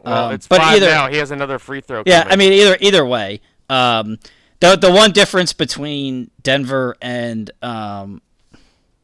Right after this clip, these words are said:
Speaker 1: Hits the second one. So here, let's see if they cover. Ah, ten,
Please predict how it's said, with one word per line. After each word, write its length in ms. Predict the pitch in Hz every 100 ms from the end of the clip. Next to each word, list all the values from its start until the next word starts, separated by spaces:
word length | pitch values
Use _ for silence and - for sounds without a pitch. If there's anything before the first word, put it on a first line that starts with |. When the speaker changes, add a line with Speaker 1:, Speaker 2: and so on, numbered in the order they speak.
| _ _ _ _ _ _
Speaker 1:
Hits 240 | - 123
the 80 | 120
second 320 | 113 135 113 110
one. 260 | 110 113 _ _ _ _ _ _ _
So 180 | - 143
here, 180 | 185 156
let's 140 | 156
see 120 | 170
if 80 | 160
they 120 | 156
cover. 480 | - 147 135 123 113
Ah, 220 | 117 110 - _ _ _
ten, 280 | 143 131